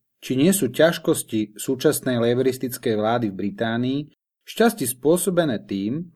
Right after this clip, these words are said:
že pokus zmeniť ekonomiku krajiny a spôsob života štyridsiatich deviatich miliónov ľudí začali v atmosfére bez horlivosti, vzrušenia a divokých nádejí.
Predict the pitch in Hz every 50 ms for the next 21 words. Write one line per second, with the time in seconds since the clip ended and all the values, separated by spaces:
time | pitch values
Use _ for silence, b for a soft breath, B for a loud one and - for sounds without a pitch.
0 | _ _ _ _ _ - 107 123 123 - 226 220 - 151 120 110 107 127 156 170
1 | 156 120 120 - - 139 139 - 170 170 160 156 151 139 - - 90 - - 101
2 | 90 87 92 92 92 107 117 139 170 180 - - _ _ _ _ _ _ _ -
3 | 117 120 - - - 170 208 247 240 - 143 117 107 101 135 156 165 170 170 139
4 | 117 - - - - 175 196 190 - - 165 156 147 - 139 113 104 127 143 151
5 | 151 143 - 113 101 107 113 120 127 139 143 139 127 110 92 90 90 95 110 120
6 | 123 135 151 156 165 170 - - _ _ _ _ _ _ 120 160 196 202 202 214
7 | 180 127 107 - - 120 135 - - 156 151 143 - - 151 147 143 139 139 131
8 | 120 123 120 117 113 107 113 113 110 107 104 90 90 87 - - - - 85 85
9 | - _ _ _ _ _ _ _ - 104 117 131 147 143 - - 156 151 151 147
10 | 147 147 143 143 - _ _ _ _ - 139 143 165 160 160 156 - 151 139 120
11 | 120 117 113 117 110 104 98 90 85 82